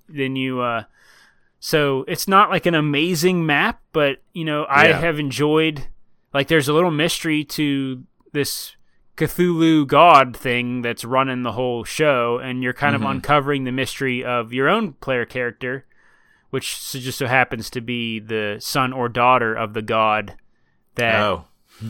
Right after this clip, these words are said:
Speaker 1: that you, um, that was awakened at the beginning of the game. And so, you know, you're coming across journal pages and, and, like, different story bits that tell who he or she is.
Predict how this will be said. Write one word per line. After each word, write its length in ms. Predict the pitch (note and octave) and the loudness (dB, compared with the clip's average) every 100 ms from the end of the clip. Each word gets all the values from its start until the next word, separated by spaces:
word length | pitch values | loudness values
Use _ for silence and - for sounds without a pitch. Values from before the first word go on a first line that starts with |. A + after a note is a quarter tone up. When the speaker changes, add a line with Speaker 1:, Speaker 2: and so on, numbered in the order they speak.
| B2+ | -4
Speaker 1:
that 160 | C3+ | -2
you, 440 | B2 A#2+ A#2 A2+ C3 | -2 -2 -4 -6 -6
um, 520 | A#2 G#2+ G2+ F#2+ F#2+ _ _ _ _ _ _ _ - | -4 -4 -6 -10 -18 _ _ _ _ _ _ _ -8
that 140 | B2 | -6
was 320 | A2+ C3 C3 | -8 -8 -4
awakened 460 | A#2+ A#2+ B2+ C3 A#2+ | -2 0 0 0 -4
at 80 | A2 | -6
the 60 | |
beginning 320 | A2+ A2 G#2+ G2+ | -6 -6 -6 -6
of 60 | |
the 60 | F#2+ | -6
game. 300 | G#2+ F#2+ - - _ _ _ _ _ _ _ _ _ _ - | -8 -8 -16 -20 _ _ _ _ _ _ _ _ _ _ -14
And 120 | C3+ | -8
so, 580 | - C#3+ C3 B2 A#2+ G#2+ _ _ _ _ - | -2 2 2 2 -2 -8 _ _ _ _ -4
you 80 | |
know, 60 | C#3 | -2
you're 180 | C#3 C3 | 0 -2
coming 320 | E3+ D#3+ D3 | 0 -2 -2
across 340 | B2+ C#3+ B2 | -2 0 0
journal 320 | - F3 F3 E3 | 0 -2 0 -2
pages 840 | E3+ E3+ C#3+ D3+ D3 D3 C3+ B2 | -2 -2 -2 -4 -2 -4 -6 -6
and, 480 | A#2 A2+ G#2+ G#2 G2+ _ _ _ _ _ _ | -6 -6 -10 -12 -18 _ _ _ _ _ _
and, 680 | - A#2+ A2 G#2+ G2+ G2+ G2+ _ _ _ _ _ _ _ - | -10 -8 -6 -8 -12 -14 -16 _ _ _ _ _ _ _ -10
like, 280 | A#2 G#2 - _ _ | -8 -8 -10 _ _
different 320 | D3+ C3+ B2+ | -4 -4 -6
story 360 | - D#3+ D3 C#3 | -4 0 0 0
bits 380 | B2 C#3+ - - | 0 -4 -4 -6
that 320 | B2 A2+ - | -4 -4 -4
tell 380 | C#3 B2 A#2 A2 | -2 -2 -2 -6
who 420 | B2+ B2 A#2 A2 | -8 -8 -8 -6
he 280 | C3 B2+ B2 | -4 -4 -4
or 120 | A2+ | -8
she 360 | - C#3 B2+ A#2 | -6 -6 -4 -4
is. 380 | A#2 A2 - | -6 -10 -14